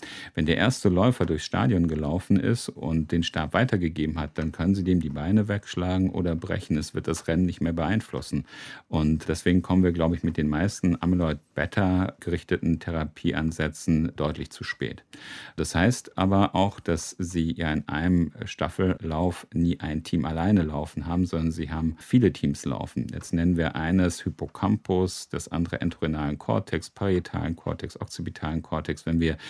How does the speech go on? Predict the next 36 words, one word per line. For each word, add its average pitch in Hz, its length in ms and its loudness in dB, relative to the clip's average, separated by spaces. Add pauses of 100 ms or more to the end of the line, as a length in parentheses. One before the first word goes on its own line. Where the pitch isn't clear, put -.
(260)
die - 80 -2
Amyloid-Ablagerung 87 1000 0
alleine 82 360 2
betrachten, 98 600 -2
so 87 160 -2
gibt 87 240 -6
es 82 140 -4
in 76 180 -2
einer 95 220 2
Hirnhemisphäre 82 880 0
kaum 82 260 -2
zwei 82 320 -2
Regionen, 87 720 0
die 80 80 0
sich 80 260 -8
im 82 300 2 (340)
absolut 87 400 -4
gleichen 85 440 0
Krankheitsstadium 69 800 -6
befinden. - 560 -8 (500)
Das - 120 -10
bedeutet, 90 720 0
im 71 100 -4
selben 98 320 4
Gehirn, 101 500 2 (280)
in - 160 -8
unterschiedlichen 104 680 0
Hirnregionen 95 800 2
gibt - 240 -4
es - 140 -6
unterschiedliche 104 800 -2
Mechanismen, 92 600 0
die 90 120 0
zu - 180 -6
einem 107 320 2
Zeitpunkt 90 640 0